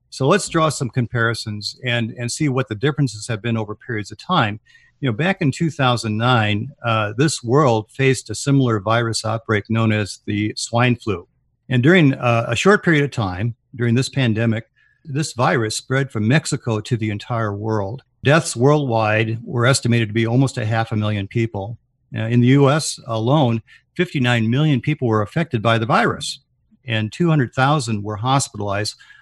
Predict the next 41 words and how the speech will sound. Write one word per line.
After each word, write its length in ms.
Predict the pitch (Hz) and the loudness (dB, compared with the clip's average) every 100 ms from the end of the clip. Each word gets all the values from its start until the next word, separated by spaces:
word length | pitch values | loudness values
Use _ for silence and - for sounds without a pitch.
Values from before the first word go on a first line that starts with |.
| _ | _
Believe 240 | 120 147 160 | 4 4 6
it 20 | |
or 80 | 127 | 4
not, 200 | 123 117 | 4 0
n-, 200 | 117 120 - 131 | -2 -2 -4 -8
twelve 300 | - 160 180 | 0 2 2
thousand 300 | 147 135 107 | 2 0 0
people 240 | 139 104 98 | -4 -4 -4
died, 340 | 107 113 110 | -2 0 -4
Barb, 240 | - - - _ _ _ - | -8 -10 -14 _ _ _ -14
during 200 | 143 113 | -4 0
that 180 | 107 107 | 0 0
epidemic. 560 | 104 90 107 110 - _ _ - - - - _ _ _ _ - | -2 -4 -2 -2 -4 _ _ -20 -20 -20 -20 _ _ _ _ -2
The 80 | |
virus 320 | 117 160 175 147 | 4 4 4 2
affected, 540 | 117 147 - 120 - _ _ | 0 0 0 -2 -4 _ _
you 100 | - | -4
know, 100 | 117 - | -4 2
all 240 | 135 151 | 4 6
ages, 400 | 135 143 98 - | 6 4 0 -2
not 180 | 120 139 | 2 2
just 260 | 147 123 113 | 2 -2 -2
elderly. 560 | 113 113 98 101 113 _ _ _ _ | -2 -2 -6 -10 -18 _ _ _ _
However, 720 | - 127 165 160 120 131 - _ 247 - - | -2 4 4 6 4 2 -2 _ -20 -20 -14
this 440 | 131 117 202 233 | -8 0 0 0
event 340 | 156 139 110 | 2 2 2
barely 300 | 110 135 160 | 0 2 4
made 260 | 127 123 120 | 4 4 2
headlines. 640 | 156 214 - - - - _ _ _ _ _ | 0 -2 -4 -8 -16 -18 _ _ _ _ _
You 160 | 120 123 | -6 0
didn't 200 | 175 165 | 2 2
hear 120 | 220 | 0
about 240 | 165 123 | 2 2
it 60 | 110 | 2
much 220 | 120 127 127 | -2 -4 0
in 60 | |
the 60 | 123 | 2
media. 280 | 147 113 - | 4 4 2
Markets 380 | 120 156 170 - | 2 2 0 0
didn't 340 | 139 139 - | 0 0 -4
drop. 360 | - 101 104 | -2 0 0